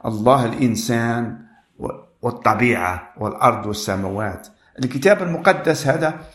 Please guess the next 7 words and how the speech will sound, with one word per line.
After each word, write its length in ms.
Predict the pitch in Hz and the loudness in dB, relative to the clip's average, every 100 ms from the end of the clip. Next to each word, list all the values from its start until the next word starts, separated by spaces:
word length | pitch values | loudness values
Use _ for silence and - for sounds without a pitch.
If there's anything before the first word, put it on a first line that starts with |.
| - - | -20 0
هو 160 | 185 233 | 4 4
اللي 160 | 202 | 2
كيفهمنا 1000 | - 170 - 180 117 165 165 127 98 - - _ _ - | 2 2 4 2 4 2 2 0 0 -4 -16 _ _ 0
كل 240 | 339 262 | 0 4
الأشياء، 760 | 202 - 143 - 147 170 127 - | 2 2 -4 0 2 2 0 -4
كيف 580 | 170 170 131 - - 127 | -4 -2 -4 -6 -8 -8
الله، 600 | 113 127 156 123 87 | -4 0 2 2 -4